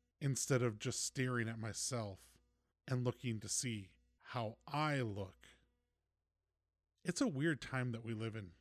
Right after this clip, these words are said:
and I'm not sure that my communication style has gotten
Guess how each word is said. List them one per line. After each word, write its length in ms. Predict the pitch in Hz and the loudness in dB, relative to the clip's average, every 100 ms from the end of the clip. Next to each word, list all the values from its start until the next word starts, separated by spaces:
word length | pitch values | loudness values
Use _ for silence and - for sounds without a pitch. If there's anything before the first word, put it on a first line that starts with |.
| _ _ _ _ _ | _ _ _ _ _
and 140 | 139 143 | 0 2
I'm 140 | 156 | 2
not 220 | 156 135 | 0 0
sure 580 | - - 131 117 104 95 - - | 0 0 2 2 0 -4 -10 -2
that 160 | 131 | 0
my 140 | 123 120 | 2 -2
communication 840 | - 135 120 - - 135 - 123 | 0 0 0 -2 -4 -2 -2 -2
style 460 | - 117 107 104 92 | -2 -4 -6 -8 -6
has 160 | 107 104 | -6 -2
gotten 380 | 123 117 101 | -4 -4 -6